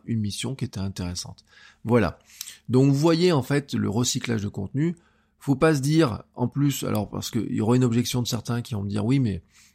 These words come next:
quelqu'un qui nous suit partout, il va l'impression, il va avoir l'impression qu'on redit toujours la même chose. » Et j'ai envie de vous dire, si quelqu'un vous suit partout,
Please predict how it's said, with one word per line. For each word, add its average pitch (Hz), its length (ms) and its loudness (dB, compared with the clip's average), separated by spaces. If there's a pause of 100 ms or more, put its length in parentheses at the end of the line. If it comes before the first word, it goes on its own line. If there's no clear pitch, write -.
quelqu'un 123 300 2
qui 143 140 -2
nous 120 100 2
suit 110 200 -4
partout, 120 340 0
il 110 40 0
va 104 80 0
l'impression, 104 560 -4
il - 100 -10
va 98 80 -4
avoir 98 120 -2
l'impression 101 400 -6
qu'on 95 140 -6
redit 95 240 -2
toujours 98 240 -6
la 90 80 -2
même 92 140 -2
chose. » 147 320 -2 (960)
Et 127 360 4 (120)
j'ai 123 300 0
envie 151 120 4
de 139 60 2
vous 139 80 4
dire, 143 220 2
si - 140 -4
quelqu'un 139 340 0
vous 131 120 2
suit 113 200 -2
partout, 127 440 -2